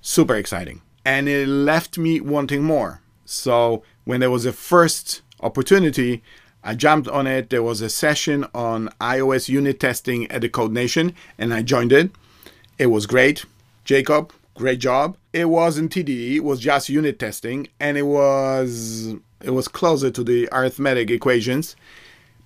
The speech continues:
but it was testing on a Mac in Xcode, and that always flares up my romance with Apple. And I, and in Xcode, even not being an expert, I feel more at home and, and relaxed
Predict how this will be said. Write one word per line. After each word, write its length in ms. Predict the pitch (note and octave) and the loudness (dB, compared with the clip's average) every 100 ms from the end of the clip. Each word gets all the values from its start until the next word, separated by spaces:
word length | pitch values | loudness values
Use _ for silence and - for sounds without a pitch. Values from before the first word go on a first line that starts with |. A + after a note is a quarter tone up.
| - | 2
but 380 | D#3+ D3+ - - _ _ _ _ | 4 4 0 -18 _ _ _ _
it 120 | D3+ C#3+ | 4 4
was 180 | B2+ | 4
testing 520 | - E3 - D3+ D3 - _ _ _ _ - | 4 2 2 0 0 -6 _ _ _ _ -4
on 80 | C3+ | -2
a 80 | B2 | 0
Mac 540 | A#2+ C3+ C#3+ - - - | 2 2 2 -2 -16 -12
in 120 | C3 A2+ | -6 -2
Xcode, 640 | A2 C#3 - A2 F#2+ F2+ | 0 0 -2 -6 -6 -8
and 240 | A2 G#2+ G2 | -8 -8 -6
that 140 | A2 | -6
always 400 | C#3 D3 C#3 C3 | 0 2 2 0
flares 480 | - C3+ C#3+ C#3+ C3+ | -4 -2 2 2 2
up 240 | C3 B2+ - | 0 0 -2
my 240 | B2 A2+ | -4 -4
romance 600 | A2+ A#2+ B2 B2+ B2+ - | -4 -4 -2 -4 -4 -4
with 160 | A2+ G#2+ | -4 0
Apple. 560 | B2 C3 B2+ A#2 A2+ A2+ | 0 0 -2 -4 -4 -6
And 140 | B2 A2+ | -6 -6
I, 60 | |
and 220 | A2 A#2+ A2+ | -6 -6 -6
in 120 | G#2 | -4
Xcode, 580 | C#3 D3 - C#3 B2 A2+ | -2 -2 -2 -2 -2 -2
even 400 | C3 C3 B2+ - - | -4 -4 -4 -8 -8
not 380 | C3+ C#3+ D3+ C#3 | -2 2 2 2
being 220 | C#3 C3 A#2+ - | -2 -2 -4 -4
an 60 | C3+ | 0
expert, 460 | E3+ E3+ - C3 - | 0 0 -4 -4 -2
I 100 | B2+ | -6
feel 160 | - A#2 | -4 -2
more 280 | B2+ C#3 | 2 2
at 140 | C3 - | 2 -2
home 320 | A#2+ A#2+ A2+ | -6 -4 -4
and, 240 | A2 A2 - - - | -4 -4 -8 -20 -10
and 220 | B2+ B2+ | -4 0
relaxed 720 | B2+ C3 C3+ - - - - | 2 4 4 2 -2 -10 -12